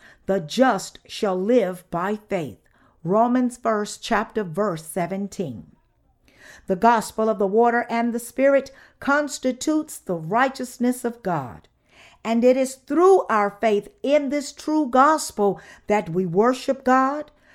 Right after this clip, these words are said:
praise his righteousness, and find strength from him. The Lord knows only too well just how weak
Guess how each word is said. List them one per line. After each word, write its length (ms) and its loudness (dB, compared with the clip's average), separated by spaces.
praise 520 2
his 260 -4
righteousness, 880 -2
and 260 -4
find 400 -4
strength 720 0
from 220 -2
him. 380 -4
The 100 0
Lord 520 4
knows 520 4
only 360 0
too 260 -4
well 520 -2
just 500 0
how 220 2
weak 480 0